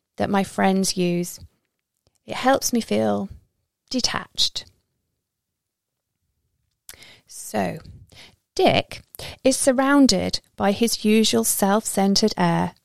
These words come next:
which at one point, I'm sorry to say, that I used to find attractive. But that was until I'd become aware that that demeanour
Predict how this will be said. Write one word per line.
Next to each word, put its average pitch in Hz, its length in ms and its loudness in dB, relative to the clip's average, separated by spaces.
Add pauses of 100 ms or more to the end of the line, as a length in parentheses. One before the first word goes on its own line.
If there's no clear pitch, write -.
(840)
which - 260 4
at 285 100 2
one 320 300 2
point, 175 420 -4 (1120)
I'm 214 120 -2
sorry 220 400 2
to - 120 -2
say, 180 460 -2 (380)
that - 160 -6
I 240 80 2
used 294 360 4
to 233 60 -4
find 190 360 -2
attractive. - 680 -2 (1600)
But - 160 -2
that 311 240 2
was 339 180 2
until 208 560 2
I'd 214 280 0
become 226 360 -2
aware 190 500 0 (220)
that - 160 -6
that - 220 2
demeanour 226 720 2